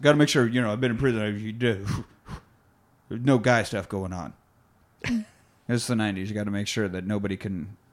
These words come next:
Speaker 2: Assume.
Speaker 1: even, uh, uh, nobody would assume that anyway, but you gotta make sure. Just gotta make sure you throw it out there. Otherwise, you're not a man. So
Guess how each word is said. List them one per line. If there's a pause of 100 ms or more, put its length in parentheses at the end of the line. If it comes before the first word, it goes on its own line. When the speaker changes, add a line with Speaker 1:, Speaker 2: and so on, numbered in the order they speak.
(1000)
Speaker 2:
Assume.
Speaker 1:
even,
uh, (120)
uh, (160)
nobody
would
assume
that
anyway,
but
you
gotta
make
sure.
Just
gotta
make
sure
you
throw
it
out
there. (360)
Otherwise,
you're
not
a
man. (500)
So